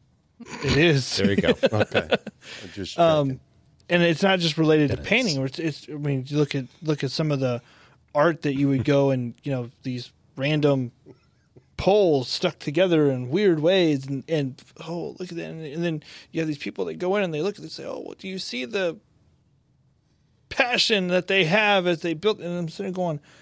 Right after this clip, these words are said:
Speaker 1: "What?" I mean, my five-year-old could do that. Now, I'm not trying to put
Speaker 2: Someone down.
Speaker 1: someone down, but if you're asking me the difference between the art that was done in a way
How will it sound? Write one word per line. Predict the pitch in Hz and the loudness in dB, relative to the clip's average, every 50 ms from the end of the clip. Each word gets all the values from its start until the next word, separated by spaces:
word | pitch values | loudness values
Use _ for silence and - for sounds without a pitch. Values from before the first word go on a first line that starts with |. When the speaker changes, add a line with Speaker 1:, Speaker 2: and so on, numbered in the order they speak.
| - _ _ _ _ - _ _ | -20 _ _ _ _ -20 _ _
Speaker 1:
"What?" | - - 190 208 - - - - 175 - - | -4 0 0 0 2 2 2 0 0 0 -2
I | 165 | -2
mean, | 175 180 175 160 | 0 0 0 0
my | 156 151 143 | 0 -2 -4
five-year-old | - - - - 233 190 160 139 127 120 | -4 -6 -6 -4 -2 2 2 2 2 0
could | - 131 120 | -2 -6 -6
do | 127 117 113 | -6 -6 -8
that. | 107 92 76 - - _ _ _ _ _ _ _ _ _ _ _ _ _ _ _ _ _ _ _ _ _ - | -8 -10 -10 -12 -14 _ _ _ _ _ _ _ _ _ _ _ _ _ _ _ _ _ _ _ _ _ 2
Now, | 214 208 185 | 2 4 4
I'm | 160 175 208 | 4 4 4
not | 240 233 196 | 4 4 2
trying | - - 208 196 180 | 2 2 4 4 4
to | 156 139 | 2 2
put | - - - - 135 117 - _ _ _ _ _ _ _ _ _ _ _ _ _ | 0 -4 -6 -6 -6 -6 -8 _ _ _ _ _ _ _ _ _ _ _ _ _
Speaker 2:
Someone | - - 117 107 101 95 | -6 -2 0 0 0 2
down. | 90 98 98 90 76 76 110 | 4 4 4 4 2 -2 -4
Speaker 1:
someone | 127 - 156 151 156 175 202 208 | -2 2 2 4 4 4 4 6
down, | 185 147 120 113 113 120 147 - _ _ _ _ _ _ _ _ _ _ _ _ _ _ _ _ _ | 4 4 2 0 -4 -6 -8 -12 _ _ _ _ _ _ _ _ _ _ _ _ _ _ _ _ _
but | - 143 139 | 2 2 4
if | 131 131 123 - | 4 2 0 0
you're | 139 139 139 | 2 4 4
asking | 143 147 151 143 - - 165 156 | 6 4 4 2 0 0 2 2
me | 151 151 143 143 | 4 4 2 2
the | 131 131 | 2 0
difference | 123 - 156 151 - - 139 123 - | 2 2 2 2 2 2 0 0 -2
between | - - 127 - - 151 143 131 127 123 120 117 120 120 - _ _ _ _ _ _ _ _ _ _ _ _ _ _ _ _ _ - | -4 -6 -6 -2 -2 0 0 2 0 0 -2 -4 -4 -6 -10 _ _ _ _ _ _ _ _ _ _ _ _ _ _ _ _ _ 0
the | 135 135 127 - - | 2 2 2 2 2
art | - 143 147 160 175 180 - - _ _ _ _ _ _ _ _ _ _ _ _ _ - | 4 6 6 6 6 4 2 -2 _ _ _ _ _ _ _ _ _ _ _ _ _ 0
that | 139 135 127 110 | 0 2 2 2
was | 135 131 120 120 | 2 0 0 -2
done | 120 - 143 143 143 139 139 139 143 | -2 0 2 4 4 4 4 2 0
in | - - 131 123 | -2 -6 -6 -4
a | 123 120 | -4 -4
way | 117 120 131 135 135 131 131 127 123 120 | -2 2 4 6 6 6 4 2 0 -2